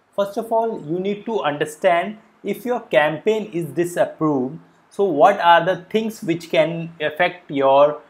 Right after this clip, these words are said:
uh, you know, ad, uh, that campaign ad set? So you need to first of all,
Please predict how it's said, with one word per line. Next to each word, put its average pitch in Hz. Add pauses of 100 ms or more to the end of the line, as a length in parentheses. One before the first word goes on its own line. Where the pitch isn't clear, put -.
(280)
uh, 123
you 135
know, 165
ad, 127
uh, 117 (200)
that 131
campaign 131
ad 131
set? 117 (240)
So -
you 226
need 226
to 240
first 196
of 214
all, 208